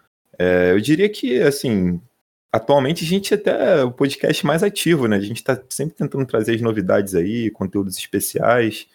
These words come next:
É, esse já é o nosso segundo episódio da semana, né? A gente, a gente também lida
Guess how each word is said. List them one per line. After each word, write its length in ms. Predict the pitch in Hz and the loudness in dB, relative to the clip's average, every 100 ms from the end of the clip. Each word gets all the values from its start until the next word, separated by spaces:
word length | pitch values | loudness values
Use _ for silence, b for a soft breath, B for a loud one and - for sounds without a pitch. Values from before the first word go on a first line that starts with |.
| _ _ _ _ _ 85 | _ _ _ _ _ -4
É, 600 | 87 90 87 87 85 85 | 0 2 2 2 2 2
esse 260 | 110 - | 0 -2
já 80 | 120 | 0
é 40 | 104 | 2
o 40 | |
nosso 220 | 104 107 | 2 -2
segundo 240 | 101 101 120 | -4 -2 -2
episódio 360 | 107 101 95 | 0 0 2
da 60 | 98 | 0
semana, 540 | - 90 87 123 117 | -2 -2 0 2 2
né? 200 | 101 92 - _ - | 0 -2 -6 _ -4
A 40 | |
gente, 180 | 139 143 | -4 0
a 40 | |
gente 220 | 139 175 - | 0 2 2
também 260 | 160 170 | 2 2
lida 260 | 156 160 | 4 2